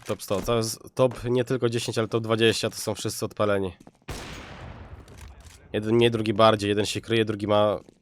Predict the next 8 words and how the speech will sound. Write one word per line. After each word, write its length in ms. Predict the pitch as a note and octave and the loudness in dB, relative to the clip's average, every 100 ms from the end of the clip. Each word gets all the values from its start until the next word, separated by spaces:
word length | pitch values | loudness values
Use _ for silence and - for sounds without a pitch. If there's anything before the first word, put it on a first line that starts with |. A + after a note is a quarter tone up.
| _ | _
brzydko 260 | G#2 - | -12 -6
mówiąc, 280 | A2 G#2 G2 | -4 -2 -4
w-, 360 | F#2+ G#2 G#2 G2 G2+ | -6 -14 -16 -14 -2
wyebane 840 | G#2+ A2 - - G#2 G#2+ F#2+ F2+ - - _ _ _ _ - - - _ - - | -2 -2 -4 -4 2 4 4 0 -6 -20 _ _ _ _ -20 -20 -20 _ -14 -2
jajca 460 | G2 G2 - F2 - | 0 2 -2 -6 -6
w 20 | |
to 120 | G2 | -10
wszystko. 460 | F#2 F#2+ - F2+ | -8 -10 -8 -10